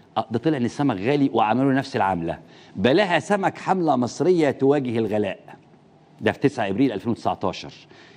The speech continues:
يعني قريب قوي. طيب بلاها لحمة وبلاها سمك، طب إحنا محتاجين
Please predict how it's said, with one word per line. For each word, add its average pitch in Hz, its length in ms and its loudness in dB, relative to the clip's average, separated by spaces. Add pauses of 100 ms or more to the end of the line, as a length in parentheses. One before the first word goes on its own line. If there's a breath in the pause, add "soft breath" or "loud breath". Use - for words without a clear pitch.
يعني 92 500 0 (300)
قريب 180 440 0
قوي. 151 240 -4 (1000 loud breath)
طيب 156 360 4 (260)
بلاها 113 320 0
لحمة 143 400 2
وبلاها 117 420 0
سمك، 151 320 -2
طب 123 160 0
إحنا 151 200 -2
محتاجين 131 540 -2